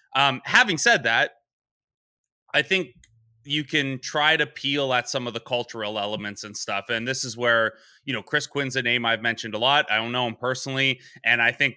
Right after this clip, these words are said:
probably I'm over indexing to the fact that Kyle Lowry seems to really respect him.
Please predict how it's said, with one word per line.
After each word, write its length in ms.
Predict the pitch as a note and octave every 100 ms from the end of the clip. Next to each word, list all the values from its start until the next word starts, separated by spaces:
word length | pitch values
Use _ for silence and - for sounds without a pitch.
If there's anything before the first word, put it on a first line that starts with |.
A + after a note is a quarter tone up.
| _
probably 540 | C3 B2 C#3 C3 C#3
I'm 220 | B2+ B2 A2
over 360 | B2+ B2 C3
indexing 680 | A2 A#2+ B2+ C3 - C#3+ C3
to 120 | C#3+
the 120 | B2
fact 360 | A#2+ B2 A#2+ -
that 260 | B2 A#2 A#2 _ _
Kyle 300 | - C3+ C3
Lowry 360 | A2+ A#2 C#3 D3
seems 340 | - D#3 D3
to 80 | -
really 200 | D3 D3+
respect 460 | D3 D3 E3 D3+ -
him. 180 | E3